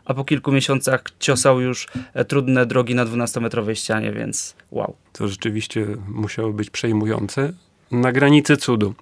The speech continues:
Speaker 2: Jeśli chodzi o czwarte igrzyska wspinaczkowe, które za nami, to, e, już rozumiem,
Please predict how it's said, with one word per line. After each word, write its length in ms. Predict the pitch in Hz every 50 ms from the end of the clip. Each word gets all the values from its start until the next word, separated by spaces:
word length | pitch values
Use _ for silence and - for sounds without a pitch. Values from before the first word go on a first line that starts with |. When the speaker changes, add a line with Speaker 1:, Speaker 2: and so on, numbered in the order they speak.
| _ -
Speaker 2:
Jeśli 420 | - - 139 151 156 - - -
chodzi 240 | - 202 208 202 208
o 80 | 151
czwarte 420 | 135 - - 190 202 196 - 170 147
igrzyska 500 | - 135 113 110 156 165 - - 151 139
wspinaczkowe, 720 | - - - - 139 131 123 - - - 113 101 104 101
które 280 | - - 123 117 117
za 120 | 110 123 117
nami, 340 | 113 110 104 107 123 135 135
to, 340 | - 120 117 113 113 113 113 - - -
e, 200 | 127 113 135 - -
już 260 | 160 147 147 127 120 - - -
rozumiem, 720 | - 156 151 151 151 131 147 165 156 147 143 147 143 -